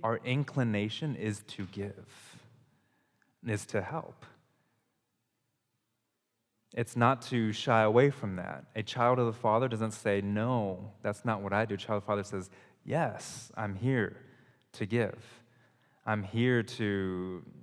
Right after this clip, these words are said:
to do whatever, to do whatever it takes." That's what that verse means there. And he says, "So that it may be done in secret, your Father who sees in secret will reward you in secret."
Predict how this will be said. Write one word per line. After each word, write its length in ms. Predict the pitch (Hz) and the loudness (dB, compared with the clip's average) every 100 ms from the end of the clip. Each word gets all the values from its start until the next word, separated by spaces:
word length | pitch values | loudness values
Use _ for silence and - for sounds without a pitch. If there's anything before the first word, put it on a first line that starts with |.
| - _ - | -20 _ -10
to 80 | |
do 200 | 104 117 | -2 0
whatever, 640 | 110 110 120 120 113 107 95 | 2 2 2 4 4 2 -2
to 200 | - 117 | -6 0
do 120 | 117 | 2
whatever 320 | 110 107 104 | 4 2 0
it 80 | 95 | -2
takes." 560 | 120 104 92 - - - _ _ _ _ _ _ _ _ _ - | -2 -4 -4 -14 -16 -20 _ _ _ _ _ _ _ _ _ -2
That's 200 | 120 123 | 2 2
what 80 | 120 | 4
that 140 | 120 107 | 4 4
verse 260 | 107 107 | 0 0
means 240 | 110 104 98 | -2 -2 -2
there. 280 | 101 104 - - - - - _ - | -6 -6 -12 -20 -20 -20 -20 _ 0
And 60 | |
he 80 | 131 | 2
says, 400 | 120 127 110 101 | 2 4 4 2
"So 240 | - 127 120 | 0 4 6
that 100 | 117 | 6
it 40 | |
may 120 | 110 | 2
be 80 | 104 | 0
done 140 | 104 | -2
in 40 | 101 | -2
secret, 360 | - 151 160 | -2 0 0
your 100 | 123 | -2
Father 240 | 117 110 107 | 2 2 2
who 60 | |
sees 180 | 104 127 | -2 -2
in 100 | 120 | -2
secret 240 | 110 113 110 | -2 -4 -2
will 80 | 101 | -2
reward 420 | 95 98 98 95 | 0 2 0 0
you 220 | 95 92 | -4 -6
in 100 | 95 | -8
secret." 400 | 95 101 101 87 | -8 -4 -2 -4